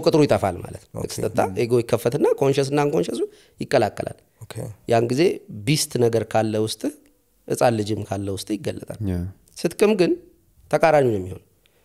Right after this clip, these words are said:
Speaker 1: ቅጥሩ ሳይጠፋ አንኮንሸስ ክፍል ይመጣና ለኮንሸሱ ይታያል፣ ራሱን ቪዚብል ያደርግለታል።
Speaker 2: ም።
Speaker 1: ያን ሰዓት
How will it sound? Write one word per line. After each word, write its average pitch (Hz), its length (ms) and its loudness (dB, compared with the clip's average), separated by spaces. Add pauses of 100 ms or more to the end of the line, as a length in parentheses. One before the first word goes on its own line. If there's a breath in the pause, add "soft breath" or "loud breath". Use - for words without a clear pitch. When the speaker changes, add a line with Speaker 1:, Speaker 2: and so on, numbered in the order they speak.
(260)
Speaker 1:
ቅጥሩ 185 280 4
ሳይጠፋ 175 360 4 (500)
አንኮንሸስ 156 560 4
ክፍል - 220 -4
ይመጣና 165 400 4
ለኮንሸሱ 156 520 4
ይታያል፣ 98 460 0
ራሱን 117 280 2
ቪዚብል 107 320 -4
ያደርግለታል። - 520 -10 (200)
Speaker 2:
ም። 123 200 -8 (240)
Speaker 1:
ያን 160 200 6
ሰዓት 240 260 2